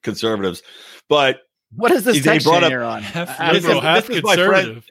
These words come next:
Speaker 1: This is actually, it's like, I got, you'll know him. It's, it's a bunch of guys from Penn State, actually.
Speaker 2: Best friend Ben?
Speaker 1: Best friend Ben,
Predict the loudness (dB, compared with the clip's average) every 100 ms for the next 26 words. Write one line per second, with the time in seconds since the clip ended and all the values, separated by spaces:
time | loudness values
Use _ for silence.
0 | _ -4 -2 0 0 0 0 0 0 0
1 | 0 0 -2 0 -2 0 0 0 -2 -4
2 | -6 -2 -2 0 0 2 0 -2 -4 -2
3 | -4 -2 0 0 0 -2 -4 -2 -2 0
4 | -2 -2 -4 -4 -4 -2 0 0 2 2
5 | 2 -2